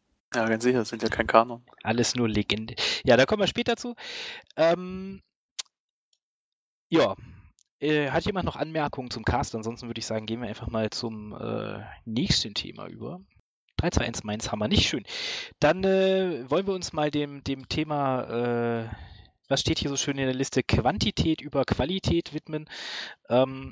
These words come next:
Speaker 2: ja, es, äh, ist jetzt klar, dass es wirklich drei Spin-Offs geben wird. Vorher war ja immer nur die Rede von zwei. Es hieß immer abwechselnd ein Jahr den F-,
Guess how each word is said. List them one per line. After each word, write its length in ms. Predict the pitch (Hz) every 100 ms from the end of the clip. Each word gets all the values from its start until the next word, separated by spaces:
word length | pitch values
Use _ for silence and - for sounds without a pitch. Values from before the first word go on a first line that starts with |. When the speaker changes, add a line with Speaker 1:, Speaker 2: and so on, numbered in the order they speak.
| -
Speaker 2:
ja, 220 | 151 117
es, 320 | 104 - - -
äh, 240 | 117 117
ist 240 | - -
jetzt 460 | 156 - - - -
klar, 400 | - 131 143 170
dass 200 | 147 -
es 140 | 135
wirklich 240 | 143 135 127
drei 240 | 113 127
Spin-Offs 440 | - 175 156 156 -
geben 260 | 156 165
wird. 100 | 170
Vorher 280 | - 135 131
war 80 | 127
ja 80 | 123
immer 140 | 127
nur 100 | 127
die 120 | 120
Rede 180 | 120 123
von 180 | - 104
zwei. 300 | - 101 135
Es 360 | 190 175 143 -
hieß 160 | 127
immer 160 | 120 104
abwechselnd 560 | 123 - - 131 123 -
ein 220 | 113 117
Jahr 220 | 110 107
den 180 | 113 113
F-, 220 | -